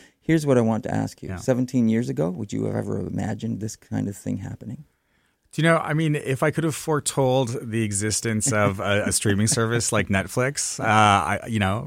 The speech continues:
Speaker 2: perhaps I won't be here, or I'll be here in a very different capacity. Um, look, we always dreamt big
Speaker 1: Mm.
Speaker 2: with Imaginative, and I
Speaker 1: Mm.
Speaker 2: think, you know, filmmakers, um,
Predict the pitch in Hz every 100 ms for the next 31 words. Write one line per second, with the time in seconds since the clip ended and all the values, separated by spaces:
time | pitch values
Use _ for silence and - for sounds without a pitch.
0 | 139 - 156 117 117 120 120 127 123 147
1 | 170 208 - - 113 110 113 117 110 113
2 | 107 110 104 107 113 104 98 101 101 127
3 | 147 - - - - - 135 131 131 160
4 | - - - - 175 151 139 139 165 170
5 | 156 139 - 123 87 80 95 156 135 104
6 | 98 107 95 90 101 87 85 82 95 101
7 | - 113 101 - 107 95 - 104 107 101
8 | 107 101 95 85 90 90 90 87 95